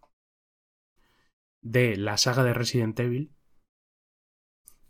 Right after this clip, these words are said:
y de la aclamada película estrenada en dos mil veinte, Monster Hunter,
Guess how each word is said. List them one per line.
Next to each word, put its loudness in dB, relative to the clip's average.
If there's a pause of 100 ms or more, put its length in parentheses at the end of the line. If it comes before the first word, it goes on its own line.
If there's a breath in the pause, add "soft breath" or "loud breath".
y 4
de 4
la 4
aclamada 2
película 2
estrenada 0
en 0
dos 0
mil 2
veinte, 2
Monster 2
Hunter, 0